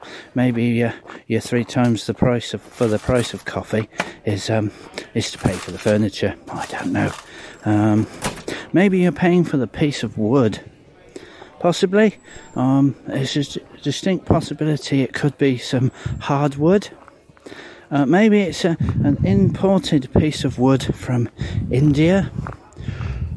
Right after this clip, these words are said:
or, um, somewhere else. Maybe it's a very exotic piece of wood. So you've got a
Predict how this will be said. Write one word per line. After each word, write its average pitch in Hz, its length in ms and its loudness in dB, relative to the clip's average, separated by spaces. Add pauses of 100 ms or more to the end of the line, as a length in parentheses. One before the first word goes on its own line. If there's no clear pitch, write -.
(100)
or, 107 260 -2
um, 120 240 0 (180)
somewhere - 500 -2
else. - 440 0 (360)
Maybe 180 320 4
it's - 380 -2
a 151 300 2
very - 640 2
exotic 110 800 -2
piece 120 300 0
of 98 180 -4
wood. 98 360 0 (840)
So 156 260 2
you've 139 260 0
got 160 300 0
a 151 260 2